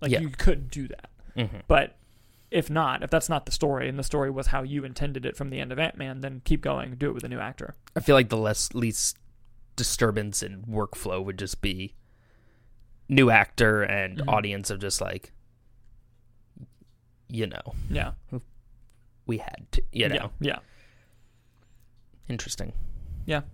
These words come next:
Speaker 1: But, I mean, hey, there's a lot going down with that. Um,
Speaker 2: Yeah.
Speaker 1: and it's, it's a whole thing. And, uh, I think now we're ready to move on to the B-roll.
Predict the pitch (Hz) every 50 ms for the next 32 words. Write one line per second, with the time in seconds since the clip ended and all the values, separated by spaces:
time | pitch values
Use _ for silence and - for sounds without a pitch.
0 | - - - - - - - 175 196 196 202 202 202 196 170 131 - - - -
1 | 165 170 190 175 185 190 190 190 180 170 180 180 175 180 175 175 175 175 - -
2 | 175 175 175 175 - - - - 147 143 139 135 131 131 131 131 123 - - 117
3 | 107 107 113 110 - - - - - 165 160 151 147 143 - - - - 156 -
4 | 147 135 135 156 156 147 - 156 156 156 156 160 160 156 - - - - - -
5 | _ _ _ - - - - 151 151 151 147 147 143 147 147 147 143 143 139 139
6 | 139 135 - - - - - 160 - - 202 170 160 170 185 196 196 185 180 180
7 | 175 170 170 170 175 165 175 175 175 156 156 151 143 135 180 220 208 180 160 180